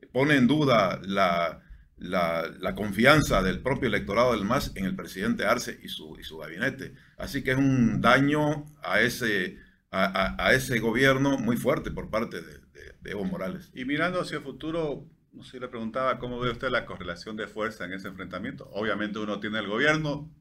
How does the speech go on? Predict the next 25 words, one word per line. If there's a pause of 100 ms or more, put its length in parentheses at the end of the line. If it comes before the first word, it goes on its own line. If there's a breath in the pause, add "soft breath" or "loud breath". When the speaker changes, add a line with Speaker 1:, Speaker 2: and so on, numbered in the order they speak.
(160)
Speaker 2:
el
otro
Speaker 1:
Sí.
Speaker 2:
tiene
una
trayectoria,
seguramente
el, (100)
el
partido, (540)
la
Speaker 1:
Sí.
Speaker 2:
calle. (760 loud breath)
¿Cuáles
cree
que
son
los
factores
que
van
a
dirimir
quién
prevalece?